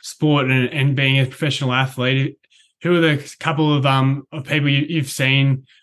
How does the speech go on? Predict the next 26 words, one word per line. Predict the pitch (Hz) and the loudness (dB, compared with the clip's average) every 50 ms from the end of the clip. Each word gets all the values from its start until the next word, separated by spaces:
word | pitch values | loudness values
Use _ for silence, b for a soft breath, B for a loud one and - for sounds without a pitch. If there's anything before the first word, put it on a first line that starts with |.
| b | b
on | 143 139 135 | -4 -2 -2
campus | 135 - 131 135 135 135 131 139 | -2 -2 -2 0 0 0 -2 0
or | 139 127 | 0 0
other | 123 131 131 131 123 120 | 0 2 2 0 0 0
campuses | 117 - 131 131 131 123 120 147 139 127 | -2 -4 -4 -2 -2 -2 -4 -4 -4 -4
that | 131 127 | -4 -4
you've | 131 123 | -4 -2
been | 127 123 123 123 | -2 0 0 0
like, | 120 120 120 | -2 -2 -4
"Shit, | - - 123 - - | -4 -6 -6 -4 -2
he's | 135 131 120 | -2 -2 0
gonna | - 135 123 | 2 2 2
be, | 123 | 2
like, | 123 117 123 | 2 0 0
a | |
big | 120 131 123 123 | 0 0 0 0
dog | 123 127 127 120 120 | 0 0 0 0 -2
soon," | - 127 123 120 | -2 -2 0 0
or, | 120 117 | 0 -2
"She's | 117 - 131 120 | -2 -2 -2 -2
gonna | 123 123 120 | 0 0 0
be | 117 | 0
a | 113 123 117 | 0 -2 -2
big | 120 | -2
dog | 127 123 120 117 | -2 -4 -4 -4
soon"? | - 127 120 120 117 117 | -4 -4 -4 -4 -4 -6